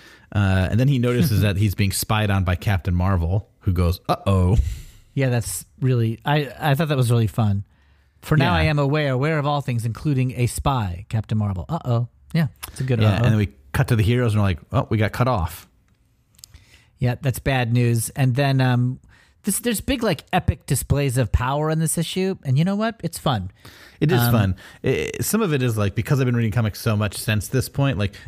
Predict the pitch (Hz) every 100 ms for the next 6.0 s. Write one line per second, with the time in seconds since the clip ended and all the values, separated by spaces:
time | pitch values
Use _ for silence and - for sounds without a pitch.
0 | - 127 131 147 127 110 92 110 117 -
1 | - - - 101 90 - 98 107 104 92
2 | 98 101 113 92 90 92 98 104 92 82
3 | - 135 101 113 101 92 101 90 - 98
4 | 90 85 - 104 92 95 101 95 - -
5 | - - 104 - 110 113 123 123 135